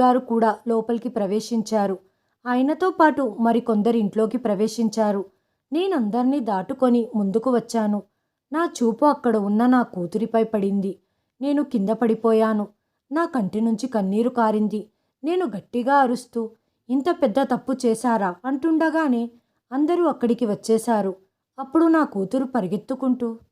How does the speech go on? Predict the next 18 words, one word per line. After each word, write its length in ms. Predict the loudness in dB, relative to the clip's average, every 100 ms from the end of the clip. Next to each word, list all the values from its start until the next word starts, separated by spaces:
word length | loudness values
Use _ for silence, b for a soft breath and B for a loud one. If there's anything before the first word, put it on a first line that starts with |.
| _ _
అసలేం 420 | -8 -2 0 2
జరిగిందంటే, 800 | 2 0 0 0 2 0 0 -2 0
నేను 200 | 4 4
కడుపుతో 520 | 2 -2 -4 -4 -2
ఉన్నాను. 420 | 0 -2 -4 -6 -8 _ _ _ -16
అప్పటికే 500 | -4 -2 0 2 2
నాకు 300 | 2 4 2
ఐదు 200 | 2 0
మంది 280 | 0 2
ఆడపిల్లలు 540 | 2 2 0 -2 0 0
పుట్టారు. 500 | -4 -6 -6 -6 -8 -14 _ _ _ -12
తక్కువ 260 | -4 0
సమయంలోనే 720 | 2 2 4 6 6 6 4 2
ఎక్కువ 300 | 0 2 4
మంది 260 | 6 4
పిల్లలకు 500 | 2 0 2 2 0
జన్మనివ్వటం 800 | -2 -2 0 0 0 -2 0 0
వల్ల 340 | 2 0 -2